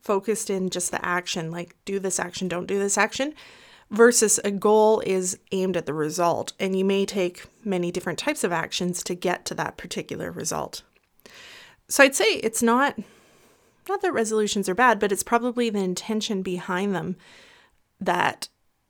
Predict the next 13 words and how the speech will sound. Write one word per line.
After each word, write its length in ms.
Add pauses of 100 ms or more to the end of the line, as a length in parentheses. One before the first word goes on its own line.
(380)
gives 240
them 140
their 100
bad 260
rap. 300
So 140
you 240
could 200
set 320
a 40
resolution 640
for 120
yourself 540